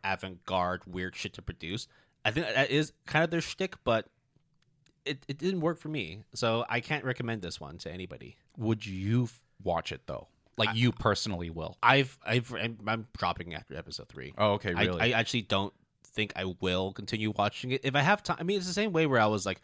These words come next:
Speaker 1: Haikyuu Monogatari is great, but I haven't finished watching it either.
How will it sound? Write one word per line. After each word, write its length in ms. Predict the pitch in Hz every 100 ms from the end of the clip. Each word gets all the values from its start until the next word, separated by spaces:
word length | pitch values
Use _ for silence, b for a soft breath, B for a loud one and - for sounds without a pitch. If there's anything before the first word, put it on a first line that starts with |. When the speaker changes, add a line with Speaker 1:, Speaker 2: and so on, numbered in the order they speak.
| b b b _ _ _ _ _ _ -
Speaker 1:
Haikyuu 260 | 151 151 143 120
Monogatari 500 | 95 98 - 123 90
is 120 | 82
great, 320 | - 85 85
but 100 | 80
I 40 |
haven't 220 | 87 85 82
finished 220 | 82 80
watching 300 | 76 - 82
it 20 |
either. 400 | 82 76 64